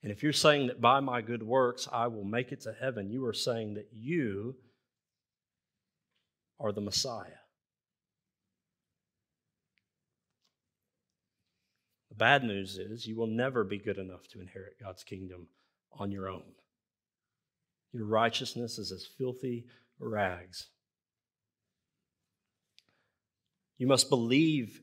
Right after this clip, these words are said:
in Christ and do these things to be saved is another way that this is, this works-based Christianity is perpetuated. Again, churches are perpetuating this even in our community. Some churches add baptism to belief in Christ, that you must be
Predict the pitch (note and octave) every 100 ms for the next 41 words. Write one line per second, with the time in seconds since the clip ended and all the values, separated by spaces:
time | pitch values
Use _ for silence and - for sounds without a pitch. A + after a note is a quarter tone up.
0 | - A2 G#2+ - G#2+ G#2+ D3 - A2+ A#2+
1 | A2+ C3+ D3 - C3+ B2+ A#2+ - B2+ C3+
2 | - E3 F#3 D#3 A#2+ A2 A#2+ A#2+ D3+ C3+
3 | A2+ G#2 G2+ - A2+ A2+ G#2 - _ _
4 | _ _ - B2 - B2 A#2 B2+ A2+ G#2
5 | - A#2 - A2 G#2 G2 G2 - - A#2
6 | - G#2 F#2+ - _ _ _ _ _ _
7 | _ _ _ - C#3 D3 C#3 - D3+ D3
8 | B2+ G#2+ A2 A2 - C3+ - G#2+ G#2 G2+
9 | G2+ F#2+ _ _ _ A#2 A2 G#2 - B2+
10 | B2 A#2+ A#2 A2+ A2 G#2+ - - A2+ B2
11 | G2+ F#2 - A#2+ A#2 A#2+ G#2 G#2+ - A2
12 | G#2+ A#2 C3 B2 - G2+ F#2+ F#2 - G2
13 | G#2 G#2+ G#2+ G2+ B2 G#2+ - A#2+ A2 G#2+
14 | G#2+ - - G2+ G2